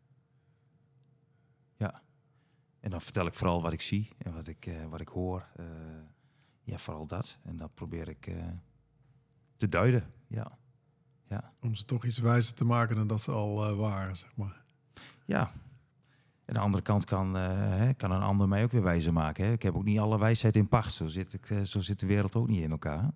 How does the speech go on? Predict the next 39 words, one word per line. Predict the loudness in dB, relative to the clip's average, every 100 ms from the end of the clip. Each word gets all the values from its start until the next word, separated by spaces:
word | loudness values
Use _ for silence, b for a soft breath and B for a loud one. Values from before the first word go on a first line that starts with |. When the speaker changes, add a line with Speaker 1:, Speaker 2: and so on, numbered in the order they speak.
| B B
Speaker 2:
Ja. | -4
Speaker 1:
Ik | 0 4
leer | 4
gelukkig | 4 2 2 0
ook | -2 0
nog, | -2 -2
eh, | -2 -2 -2
ja, | -4 0
iedere | 2 4 4
dag. | 4 2 -2 -12 -20 b b b b b b b _ _ -10
En | -6 -6 -4
daar, | -4 -2
eh, | -2 -2
daar | -4
sta | -2 -2
ik | -2
ook | -4
zeker | -2 -2
voor | 0 2
open. | 4 4 2 -4 _ -16
Maar | -6
ik | -2
vind | 2
het | 2
ook |
mooi | 4 2
dat | 2
mensen | 0 -2 -2 0
openstaan | 0 0 0 -2 -2
voor, | -2 -2 -2
eh, | -2 -2 -2 -6 -12 B B B -6
ja, | -4
voor | -2 0 2
mij, | 2 2 0
eh, |
voor | -2 0
mijn | 2 2
bijdrage. | 0 -2 -6 -6 -12 -18 B 0
Speaker 2:
Ja. | 4 4 0